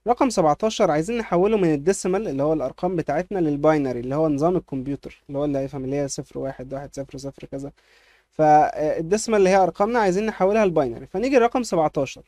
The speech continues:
إحنا عايزين نحول للباينري، فالباينري الأساس بتاعه كام؟ اتنين. فنبدأ نقسم على اتنين.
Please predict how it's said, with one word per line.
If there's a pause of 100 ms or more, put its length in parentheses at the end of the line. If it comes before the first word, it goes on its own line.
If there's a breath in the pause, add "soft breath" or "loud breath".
(640 soft breath)
إحنا
عايزين
نحول
للباينري، (120)
فالباينري (300)
الأساس
بتاعه
كام؟ (540)
اتنين. (540)
فنبدأ
نقسم
على
اتنين.